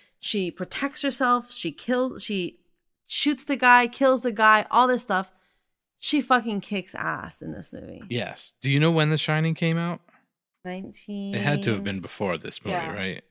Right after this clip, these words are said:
Speaker 2: Had to. I just wanna double check that, but I'm pretty sure it was in the seventies. But that, that scene was so much like The Shining, except it was a pitchfork,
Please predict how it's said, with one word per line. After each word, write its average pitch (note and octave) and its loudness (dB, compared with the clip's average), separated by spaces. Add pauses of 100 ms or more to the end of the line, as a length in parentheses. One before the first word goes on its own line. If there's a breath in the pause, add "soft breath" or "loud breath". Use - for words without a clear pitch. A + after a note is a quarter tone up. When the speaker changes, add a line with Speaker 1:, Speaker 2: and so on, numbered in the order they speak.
(260)
Speaker 2:
Had A2+ -6
to. E2 -10
I A2+ -2
just A#2+ -2
wanna G#2+ 2
double F2+ -8
check - -4
that, D#2 -10
but G2+ -8
I'm G#2 -6
pretty A2 -2
sure G2 -2
it F2+ -6
was F#2+ -8
in F#2+ -6
the F2 -10
seventies. F#2 -10
But G#2+ -8 (880)
that, B2 -4
that B2+ -2
scene D3+ -2 (200)
was B2 -2
so - 2
much G#2+ -2
like G2 -10
The A2 -18
Shining, F2+ -12
except - -8
it A2 -2
was G2 -8
a G2+ -10
pitchfork, B2 0